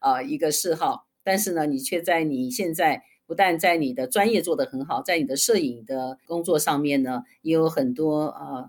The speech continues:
很好的成就，你也常常获奖，啊，你也常常能够享受其中乐趣。最重要的是，你常常在社区里面可以跟大家来分享，能够启发很多的人对摄影的爱好。所以非常谢谢您今天来到我们的节目当中。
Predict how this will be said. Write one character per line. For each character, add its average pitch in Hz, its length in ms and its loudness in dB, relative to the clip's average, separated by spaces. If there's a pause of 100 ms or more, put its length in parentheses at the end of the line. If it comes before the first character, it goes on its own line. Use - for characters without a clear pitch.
(140)
很 196 180 0
好 160 160 2
的 147 120 0
成 143 200 0
就， 208 200 6
你 170 80 2
也 147 60 6
常 151 220 0
常 185 320 -4
获 208 240 4
奖， - 300 -2 (220)
啊， 139 140 -8
你 156 100 0
也 180 100 6
常 147 160 -2
常 160 100 2
能 143 80 2
够 165 140 4
享 135 260 0
受 185 200 2
其 165 120 -4
中 170 160 -2
乐 170 120 2
趣。 - 120 -6
最 277 140 2
重 302 160 6
要 254 80 6
的 165 60 4
是， 180 160 2
你 139 100 2
常 147 160 -2
常 151 180 2
在 165 200 4
社 160 180 2
区 175 160 -4
里 156 140 0
面 151 200 2
可 156 120 -4
以 147 40 2
跟 165 140 -4
大 185 100 -2
家 180 140 -4
来 147 140 2
分 247 260 0
享， 160 180 0 (360)
能 165 120 0
够 202 80 4
启 202 240 2
发 220 160 2
很 254 160 2
多 156 200 2
的 160 100 -2
人 139 320 -2 (100)
对 165 140 0
摄 170 220 4
影 143 120 0
的 123 120 -2
爱 143 180 0
好。 127 300 -4 (260)
所 180 160 0
以 165 60 4
非 214 80 4
常 175 120 6
谢 214 140 2
谢 202 160 2
您 147 160 4
今 160 140 -2
天 165 100 2
来 139 140 2
到 147 180 2
我 123 60 -2
们 127 100 -4
的 135 260 2
节 123 200 -4
目 147 160 -2
当 139 200 0
中。 143 320 -2